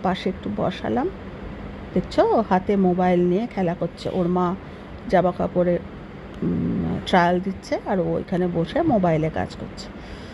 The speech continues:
তো যাই হোক কেনাকাটি হলো, মায়ের জামা কাপড়ের সঙ্গে সঙ্গে আমার মেয়েরও কিছু জামা কাপড় কিনলো, দিয়ে এবারে আমরা গেলাম খাবার খেতে। ওরে বাবারে, সেখানে তো কি ভিড়, কি ভিড় আজকে, বুঝলাম না এত কেন ভিড়।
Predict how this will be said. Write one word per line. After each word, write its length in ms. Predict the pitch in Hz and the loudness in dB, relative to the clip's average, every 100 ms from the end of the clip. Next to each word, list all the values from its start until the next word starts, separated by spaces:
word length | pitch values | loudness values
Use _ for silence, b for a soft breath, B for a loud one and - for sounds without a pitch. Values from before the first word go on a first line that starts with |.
| B B - | B B -2
তো 80 | - | 4
যাই 200 | 262 269 | 6 6
হোক 80 | 277 | 4
কেনাকাটি 540 | 269 247 247 247 277 254 254 | 2 2 2 0 2 2 2
হলো, 220 | 226 302 | 4 4
মায়ের 260 | 285 214 | 4 2
জামা 240 | 202 190 196 | 2 2 2
কাপড়ের 340 | 208 226 220 | 0 0 0
সঙ্গে 300 | 220 226 208 | 0 -2 -2
সঙ্গে 240 | 202 233 269 | -2 -2 0
আমার 220 | 233 208 | 2 4
মেয়েরও 340 | 202 196 202 202 | 4 4 2 -2
কিছু 200 | 196 208 | -2 0
জামা 240 | 190 185 | 2 2
কাপড় 280 | 180 175 190 - | 0 -2 -4 -2
কিনলো, 400 | 202 190 202 254 330 B B B B - 190 | 2 2 4 2 0 B B B B -2 2
দিয়ে 180 | 185 180 | 4 4
এবারে 280 | 180 175 175 | 4 4 2
আমরা 260 | 175 180 | 2 2
গেলাম 380 | 185 180 220 403 - - - | 0 2 4 2 -2 -12 -10
খাবার 300 | - 180 160 - | 0 2 2 0
খেতে। 280 | - - 185 | -6 -8 -4
ওরে 260 | 175 170 | 0 2
বাবারে, 400 | 165 156 - - - - B B B - | 2 2 0 -2 -4 -6 B B B -6
সেখানে 560 | - 156 - 160 165 180 | 0 0 2 4 4 4
তো 120 | 185 - | 2 0
কি 160 | - 240 | 0 0
ভিড়, 440 | 220 247 233 233 226 | 2 2 4 4 0
কি 120 | 220 208 - | -2 -2 0
ভিড় 280 | 202 196 175 | 0 2 2
আজকে, 280 | 175 - | 0 -4
বুঝলাম 440 | 190 247 240 254 220 | 0 2 4 4 4
না 200 | 190 180 | 2 2
এত 120 | 180 | 0
কেন 340 | 190 190 185 | -2 2 2
ভিড়। 280 | 190 196 208 | 0 -2 -4